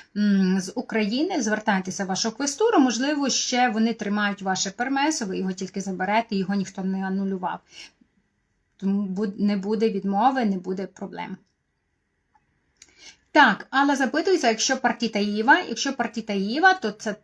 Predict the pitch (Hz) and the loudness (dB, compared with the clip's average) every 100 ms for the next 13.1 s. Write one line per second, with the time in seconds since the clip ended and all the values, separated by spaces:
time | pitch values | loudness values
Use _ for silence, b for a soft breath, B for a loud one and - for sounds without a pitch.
0 | _ 220 233 294 254 196 175 214 254 247 | _ -4 0 0 0 -4 -2 0 2 0
1 | - 202 220 269 220 190 247 254 196 190 | -4 -6 0 0 0 -2 -2 -2 -4 -4
2 | 196 247 220 262 285 240 190 220 247 226 | -2 -2 -2 0 0 -2 -4 -4 -2 -4
3 | 196 202 196 185 180 185 185 _ - 262 | -2 -4 -4 -12 -10 -8 -8 _ -12 -10
4 | 285 - 220 208 202 208 226 220 202 196 | -10 -6 -4 -4 -6 -4 -2 0 0 -4
5 | - 208 214 214 196 190 190 254 220 208 | -6 -6 -4 -4 -6 -4 -4 -6 -6 -8
6 | - 185 - 214 220 190 202 247 247 208 | -8 -10 -8 -4 -2 -2 0 0 -2 -4
7 | 196 - 226 214 220 196 202 202 180 214 | -6 -4 -6 -6 -8 -4 -6 -6 -6 -4
8 | 214 190 - 185 196 214 285 247 196 190 | -6 -8 -12 -16 -10 -4 -2 -2 -4 -6
9 | 214 240 B B B B B - 196 226 | -8 -10 B B B B B -6 0 0
10 | 214 220 208 190 190 208 208 190 - 220 | 2 2 2 0 -2 -4 -4 -8 -4 -2
11 | 214 208 208 214 196 - 190 277 294 285 | 0 2 4 4 2 0 0 2 2 2
12 | 269 247 233 226 247 233 226 226 226 226 | 0 2 2 2 -4 -2 0 2 4 4